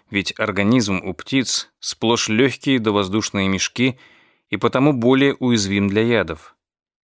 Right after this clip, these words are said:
Она с радостью покинула лестницу, вернувшись в собственную лабораторию. Здесь было прохладнее, очевидно, из-за таяния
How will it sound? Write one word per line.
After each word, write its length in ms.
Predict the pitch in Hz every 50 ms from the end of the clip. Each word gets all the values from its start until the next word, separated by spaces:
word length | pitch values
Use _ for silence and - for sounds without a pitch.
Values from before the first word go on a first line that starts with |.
| _ _ _ _ _ _
Она 200 | - 107 139 165
с 100 | - -
радостью 440 | 175 190 175 170 160 - - 165 143
покинула 440 | - 139 - - 143 135 131 123
лестницу, 680 | 120 117 135 151 143 - 156 151 - - 151 147 131 - - - - - _ _ _ _ _ -
вернувшись 640 | 101 110 117 117 127 143 143 - - - 139 -
в 80 | - -
собственную 640 | - - 135 123 - - - 127 123 123 120 117
лабораторию. 840 | 113 113 107 120 117 117 - - 110 92 87 - 80 78 80 85 - _ _ _ _ _ _ _ _ _ _ _
Здесь 300 | - 92 107 151 151 143
было 220 | 135 139 143 135
прохладнее, 840 | 127 - 131 123 - - 131 127 123 104 87 82 85 80 80 80 80 - _ _ _ _ _ _ _ _ -
очевидно, 540 | - 98 - - 120 120 120 107 110 110 107
из-за 320 | - - 110 101 110 104
таяния 680 | - - 120 117 113 110 107 107 104 104 104 101 95